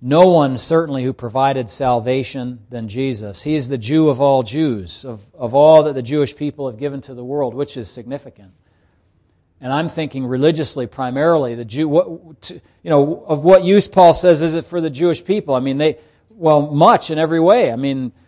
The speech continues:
of, from them came the prophets and the oracles of God and the temple and the service and the Messiah, everything that the world has of a s-, of spiritual significance came out of the nation of, of Israel.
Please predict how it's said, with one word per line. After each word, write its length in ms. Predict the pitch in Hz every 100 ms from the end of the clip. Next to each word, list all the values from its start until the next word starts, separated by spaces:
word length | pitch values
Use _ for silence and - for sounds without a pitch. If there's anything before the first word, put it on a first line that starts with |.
| _
of, 240 | - 151 -
from 200 | 170 156
them 200 | 170 180
came 240 | 185 175
the 60 | 165
prophets 580 | - 185 208 139 117 160
and 140 | 151
the 80 | 151
oracles 500 | 160 190 190 180 147
of 140 | 151
God 360 | 147 185 202 139
and 160 | 131
the 40 | 131
temple 500 | - 190 214 170 135
and 100 | 127
the 60 |
service 640 | 123 - 214 220 151 113 -
and 220 | 139 120 _ _
the 80 | 160
Messiah, 680 | 160 147 - 196 226 151 117
everything 640 | 208 247 240 - 123 90 82 _ _ _ _ _
that 160 | 151 143
the 80 | 151
world 300 | 165 180 139
has 600 | 165 190 143 104 - - _ _ _ -
of 160 | 135
a 60 | 131
s-, 180 | - -
of 200 | 143 -
spiritual 520 | - 180 180 - 143
significance 720 | - 127 160 165 131 117 -
came 200 | - 147
out 200 | 143 143
of 80 | 123
the 40 |
nation 380 | 120 147 156 147
of, 160 | 120 98 _ _ _ -
of 160 | 117
Israel. 500 | 170 185 117 104 90